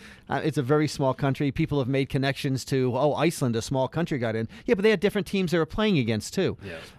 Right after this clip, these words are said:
Speaker 1: Uh, the fact of the matter is, in the United States, our top athletes, even though it's growing, are not going to soccer.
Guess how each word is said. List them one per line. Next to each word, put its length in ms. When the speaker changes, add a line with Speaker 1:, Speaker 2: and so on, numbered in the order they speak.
Speaker 1:
Uh, 220
the 160
fact 280
of 60
the 60
matter 320
is, 300
in 80
the 80
United 260
States, 440
our 100
top 300
athletes, 480
even 180
though 140
it's 120
growing, 440
are 140
not 300
going 260
to 100
soccer. 500